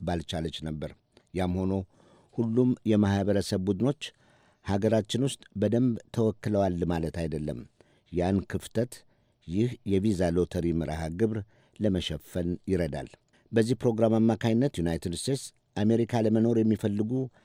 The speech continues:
ሀምሳ ሺህ ስደተኞችን በየዓመቱ ለመቀበል ዝግጁ ናት። ያስገቡት ሎተሪ ከተመረጠ ወደ ዩናይትድ ስቴትስ መግባት የሚያስችሎትን ቪዛ ለማግኘት ማመልከት ይችላሉ።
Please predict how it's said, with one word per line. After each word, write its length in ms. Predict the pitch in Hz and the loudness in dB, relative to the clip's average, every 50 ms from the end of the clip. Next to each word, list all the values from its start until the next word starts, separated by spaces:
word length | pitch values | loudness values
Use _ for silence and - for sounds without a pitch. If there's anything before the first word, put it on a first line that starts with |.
| _ _ _ _ | _ _ _ _
ሀምሳ 400 | - 110 110 110 107 - - 117 110 | -2 0 2 2 2 2 0 0 0
ሺህ 220 | 113 - - 131 - | 0 0 -2 -4 -4
ስደተኞችን 840 | - 110 101 95 107 98 - 113 98 98 98 92 87 - - 117 107 | -4 -6 -2 0 0 0 2 2 0 2 2 0 -2 -2 0 0 2
በየዓመቱ 480 | 92 92 90 87 90 82 80 80 - - | 2 2 2 2 0 0 0 -2 -2 -2
ለመቀበል 600 | 82 80 76 78 73 - - - 82 90 95 101 95 | -2 -2 -2 -2 -4 -8 -8 -8 -4 -4 -4 -4 -6
ዝግጁ 360 | 73 95 110 104 110 107 98 92 87 | -6 -6 -4 -2 -2 -2 -2 -2 -2
ናት። 240 | 76 69 65 - - - _ _ _ _ _ _ _ _ _ _ - | -2 -4 -6 -10 -14 -20 _ _ _ _ _ _ _ _ _ _ 0
ያስገቡት 520 | - 110 110 - - 131 127 127 151 160 - | 2 2 2 2 2 0 0 0 0 -4 0
ሎተሪ 340 | 104 110 110 98 - 107 95 95 | 4 4 4 6 4 2 2 2
ከተመረጠ 800 | - - 90 - - 90 85 82 76 78 73 - 69 69 64 - 92 113 143 156 - _ _ _ _ _ _ _ - | 0 -2 -4 -2 0 0 0 0 0 -2 -2 -4 -6 -6 -6 -4 -4 -4 -4 -4 -8 _ _ _ _ _ _ _ -6
ወደ 140 | - 92 87 95 | -4 0 0 2
ዩናይትድ 400 | 95 101 104 104 104 98 - 101 85 | 2 2 2 4 2 2 0 -2 -2
ስቴትስ 240 | - - 117 101 - | 0 -2 -2 0 0
መግባት 400 | 104 98 87 87 98 98 98 - - | 0 0 0 0 -2 -2 -2 -2 0
የሚያስችሎትን 920 | 101 98 98 101 101 98 92 - - - - 95 98 95 90 - 98 98 90 | 2 2 4 4 4 4 2 0 -4 -6 -2 0 0 0 0 0 -2 -2 0
ቪዛ 300 | 87 90 82 90 90 87 | 0 -2 0 0 0 0
ለማግኘት 520 | 90 85 87 87 82 80 76 98 98 - - - - | 0 0 0 0 -2 -2 -2 -4 -4 -4 -6 -4 0
ማመልከት 480 | 98 95 95 95 95 85 - 98 90 - | 0 2 2 2 0 0 0 -4 -4 -4
ይችላሉ። 400 | - - - 82 73 73 71 | -6 -12 -10 -8 -8 -8 -8